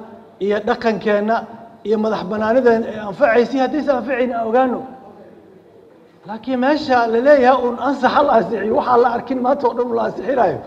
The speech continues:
Adeero maalin dhowdaan uu ku maray dee baasha. Maalin kastana inuu ku mara maaha. Waxaan la arkin ansixiyeyna la yidhaahdo. Hadday leedihiin dee Soomaali waxay tiraa meel isha laga leeyahay haddaa timaad isha la istiraahe. Haddii isha istir la leeyahay ahlan wa sahlan, isha waa istiri karaa.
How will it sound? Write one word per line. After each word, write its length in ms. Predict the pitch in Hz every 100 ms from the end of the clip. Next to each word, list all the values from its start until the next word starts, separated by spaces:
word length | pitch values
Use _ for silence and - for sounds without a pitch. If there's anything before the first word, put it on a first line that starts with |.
| - - - - - - -
Adeero 300 | 190 254 285
maalin 240 | 226 240 277
dhowdaan 260 | 240 226 214
uu 80 |
ku 120 | 202 240
maray 220 | 214 214
dee 160 | 175
baasha. 320 | 151 165 - - - - - - - _
Maalin 240 | 180 214 277
kastana 320 | 247 - 247
inuu 200 | 233 226
ku 100 | 226
mara 200 | 233 214
maaha. 320 | 196 190 - - - - - - - - -
Waxaan 300 | 220 208 240 233
la 80 |
arkin 300 | 208 202 254
ansixiyeyna 520 | 226 202 190 233 196 170
la 80 | 151
yidhaahdo. 340 | 139 131 113 - - - - - -
Hadday 280 | 202 302 285
leedihiin 400 | 302 277 254 262
dee 200 | 233 202
Soomaali 380 | 202 208 220 247
waxay 180 | 226 240
tiraa 240 | 240 214
meel 220 | 202 226 233 233
isha 180 | -
laga 200 | 208 202 220
leeyahay 180 | 214
haddaa 200 | 196 214
timaad 280 | 214 185 175 196
isha 160 | - 185
la 100 | 170
istiraahe. 440 | 151 180 196 160 - - - - -
Haddii 280 | 202 190 285
isha 140 | 269
istir 260 | 254 - 302
la 120 | 262
leeyahay 280 | 226 254 247
ahlan 240 | 240 269 285
wa 80 | 254
sahlan, 360 | 311 302 240 160 -
isha 140 | 185 220
waa 100 | 233
istiri 260 | - 320 -
karaa. 240 | 185 -